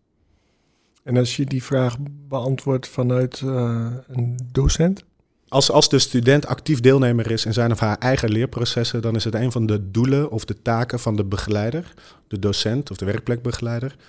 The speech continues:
Speaker 2: om die student te helpen in die processen. En ik denk dat een van de, of de belangrijkste modus operandi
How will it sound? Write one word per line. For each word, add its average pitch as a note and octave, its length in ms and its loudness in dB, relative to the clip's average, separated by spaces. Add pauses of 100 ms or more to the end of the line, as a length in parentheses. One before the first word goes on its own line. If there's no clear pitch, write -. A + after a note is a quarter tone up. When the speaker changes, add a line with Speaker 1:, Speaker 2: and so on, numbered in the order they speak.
(300)
Speaker 2:
om A#2+ 120 -4
die A2+ 100 2
student A#2+ 500 4
te B2 60 2
helpen C3 580 2 (920)
in B2+ 200 6
die C3+ 120 6
processen. A#2+ 580 2 (600)
En G#2+ 260 -2
ik G#2+ 100 0
denk A#2 180 2
dat - 120 -6
een B2 160 0
van B2+ 120 0
de, A2 260 2 (1160)
of A2 160 -6 (260)
de A#2 220 -2
belangrijkste B2+ 460 4
modus B2+ 340 4
operandi B2+ 760 2